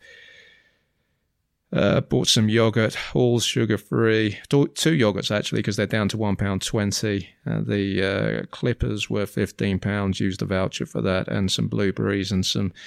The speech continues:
fair trade bananas. Oh, these headphones hurt, for sixty-nine p. Everything came to twenty-seven seventy-six. The gift card was twenty-five pounds.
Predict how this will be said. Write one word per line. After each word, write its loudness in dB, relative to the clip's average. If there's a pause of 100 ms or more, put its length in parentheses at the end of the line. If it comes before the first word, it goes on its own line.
(400)
fair 0
trade 0
bananas. 0
Oh, -4
these 0
headphones -2
hurt, -2
for -4
sixty-nine 0
p. 0
Everything -2
came 0
to -4
twenty-seven 0
seventy-six. 0
The -4
gift -4
card 0
was -4
twenty-five -2
pounds. 0